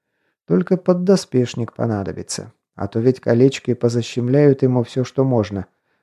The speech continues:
Будет в синяках постоянно ходить. Решено, бронька остается.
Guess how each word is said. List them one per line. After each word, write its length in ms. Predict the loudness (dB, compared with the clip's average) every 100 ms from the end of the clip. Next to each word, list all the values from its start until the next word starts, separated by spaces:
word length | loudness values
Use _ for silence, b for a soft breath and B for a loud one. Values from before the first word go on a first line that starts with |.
| -14
Будет 400 | -2 2 4 2
в 40 | 0
синяках 580 | 0 0 2 0 0
постоянно 600 | -4 -6 -2 -2 -2 -6
ходить. 500 | -8 -6 -4 -6 -8 _ _ _ _ _ _ _
Решено, 640 | -6 -4 -2 -2 -4 -10 -14
бронька 560 | -2 4 4 4 0 -2
остается. 640 | -2 -2 -2 -2 -10 -14